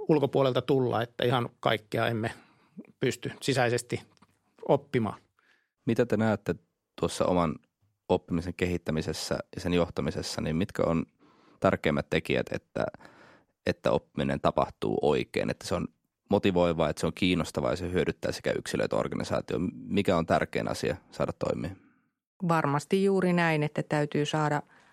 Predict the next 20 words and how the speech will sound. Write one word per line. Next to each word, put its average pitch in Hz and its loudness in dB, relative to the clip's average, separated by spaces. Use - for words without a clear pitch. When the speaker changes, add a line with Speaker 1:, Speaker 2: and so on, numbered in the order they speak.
Speaker 3:
hahmotettua 147 0
sitten 147 -4
se 143 -2
organisaation 143 0
tarve 143 0
ja 147 -2
tahtotila, 139 -2
minne 139 0
suuntaan 139 -2
ollaan 139 0
menossa, 143 -4
jotta 147 0
voidaan 135 4
niin 127 0
kuin 131 -2
nähdä 131 0
sieltä 131 -4
ne 131 -2
mahdolliset 143 -2
aukkopaikat 147 0